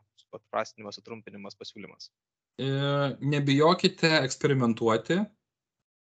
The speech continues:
Speaker 2: Tikrai. E, bandykite, jeigu negalite savo organizacijoj bandyti, tikrai pabandykite pasavanoriauti.
Speaker 1: Mhm.
Speaker 2: Aš ne, neagituoju ateiti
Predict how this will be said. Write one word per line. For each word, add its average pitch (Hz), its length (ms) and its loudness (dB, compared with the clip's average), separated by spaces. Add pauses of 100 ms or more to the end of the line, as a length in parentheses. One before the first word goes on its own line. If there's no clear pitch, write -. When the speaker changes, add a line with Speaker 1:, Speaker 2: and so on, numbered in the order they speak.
(640)
Speaker 2:
Tikrai. 123 520 6 (580)
E, 117 100 2 (480)
bandykite, 139 1000 4 (260)
jeigu 135 220 0
negalite 143 440 4
savo 143 240 2
organizacijoj 131 680 2
bandyti, 131 600 4 (220)
tikrai 139 300 6
pabandykite 123 640 4
pasavanoriauti. 117 1040 6 (240)
Speaker 1:
Mhm. 113 400 -12
Speaker 2:
Aš 113 240 2
ne, 123 260 2
neagituoju 123 680 4
ateiti 127 440 2